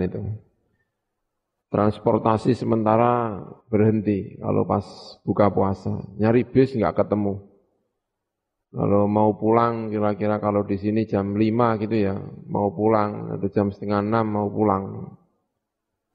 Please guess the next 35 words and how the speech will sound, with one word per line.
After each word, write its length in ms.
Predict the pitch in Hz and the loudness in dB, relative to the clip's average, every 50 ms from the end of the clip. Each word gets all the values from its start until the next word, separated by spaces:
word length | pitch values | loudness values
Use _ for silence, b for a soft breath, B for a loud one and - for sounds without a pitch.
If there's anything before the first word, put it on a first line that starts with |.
| _ _ | _ _
Ya 240 | - 98 107 117 120 | 0 2 4 4 4
udah 320 | 117 - - 113 104 104 | 4 2 2 2 4 4
alamat, 400 | 104 104 104 110 120 104 - 90 | 4 2 2 2 0 -2 -2 -2
nggak 160 | 95 92 90 | -2 -2 0
dapat, 240 | 98 90 98 95 92 | 0 0 0 0 -2
nggak 280 | 95 92 98 107 87 92 | -4 -4 -2 0 0 0
bisa 160 | 98 - 101 98 | 0 -2 -2 -2
pulang. 560 | 110 113 107 95 95 101 110 - 110 107 - - - _ _ _ _ _ _ _ _ _ _ _ _ _ _ _ _ _ _ _ _ | 0 0 0 0 -2 -4 -8 -10 -10 -12 -12 -14 -20 _ _ _ _ _ _ _ _ _ _ _ _ _ _ _ _ _ _ _ _
Karena 240 | - 98 101 113 123 | -4 0 2 2 4
mobil 400 | 123 117 110 - - 135 135 101 | 4 4 4 4 4 4 4 4
berhenti 320 | 107 101 107 104 101 104 | 2 0 0 0 -2 -4
semuanya, 480 | 95 101 104 110 110 113 113 110 104 98 | -4 -4 -2 0 0 0 0 0 0 2
ya 80 | 101 110 | 2 2
udah 240 | 120 113 - 113 101 98 | 2 0 0 0 2 2
ya, 120 | 98 98 98 | 2 0 0
nyari 320 | 98 98 104 104 104 110 107 95 | 0 0 0 2 2 0 0 -2
buka 240 | 104 101 113 110 107 | 0 2 2 2 2
di 80 | 110 107 | 2 2
luar 320 | 110 127 123 107 101 101 | 2 4 4 4 2 0
kalau 240 | 98 98 98 98 95 104 | -2 -6 -6 -6 -4 -4
gitu. 320 | 139 - - 127 113 107 113 - _ _ _ _ _ _ _ _ _ _ _ _ _ _ _ - | -4 -4 -4 -6 -8 -8 -10 -14 _ _ _ _ _ _ _ _ _ _ _ _ _ _ _ -4
Kalau 160 | 101 101 101 104 | 0 2 2 2
kepengen 480 | 104 107 101 - 110 110 110 110 107 | 0 0 0 0 0 0 0 0 0
pulang 320 | 98 107 117 131 147 151 147 | 2 2 4 4 4 2 2
ya, 320 | 123 110 - - - 127 | 0 0 0 -2 -4 -2
sore 480 | - - 113 110 110 127 123 120 117 123 | 2 4 4 6 6 6 6 6 4 4
itu 80 | 127 | 0
jam 240 | 123 - 101 101 101 | 0 0 0 0 0
tiga, 400 | 98 104 101 - - 113 113 110 | 0 -2 0 2 2 2 2 2
jam 240 | - 101 98 98 98 | 0 -2 -4 -4 -4
empat 400 | - - 113 110 110 - 110 110 | -2 0 0 0 0 -2 -4 -4
itu 240 | 127 135 127 123 104 | -4 -2 -2 -2 -2
sudah 160 | - 101 95 | -2 -2 -4
siap-siap 560 | - - 104 101 95 - - 113 113 117 120 | -2 -2 0 0 -2 -2 -2 -2 -2 0 0
apa? 320 | 110 107 120 143 - 302 | 0 0 0 0 -2 -4